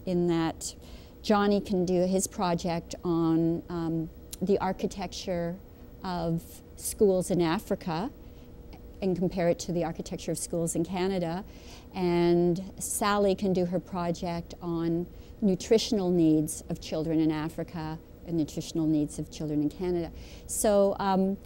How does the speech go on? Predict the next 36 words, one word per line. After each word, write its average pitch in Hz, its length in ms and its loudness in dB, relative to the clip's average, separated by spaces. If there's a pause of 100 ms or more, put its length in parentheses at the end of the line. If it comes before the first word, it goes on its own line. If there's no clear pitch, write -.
(260)
there's 220 300 6 (140)
th-, 254 180 6
that - 280 -2
type - 340 -6
of 196 180 2
relevance 247 640 6
in - 140 0
the 208 60 2
curriculum, 220 640 0
I 190 100 -6
think, 196 360 -2 (140)
is, 185 360 0 (600)
is 185 160 2
growing 202 480 4
a 240 40 2
little 233 220 4
more. 226 240 2
It's - 160 -4
very 233 240 4
dynamic. 214 560 2
It's - 160 -4
very 403 220 2
demanding 220 460 4
on 180 120 2
teachers 196 420 0
because 190 280 -2
there's, 196 240 -2 (120)
n-, - 240 -4
you 214 120 -4
know, 196 120 -4
the 196 100 -4
textbooks - 540 -6
aren't 185 380 0
there. 185 420 4 (300)
It's - 220 0
more 208 640 4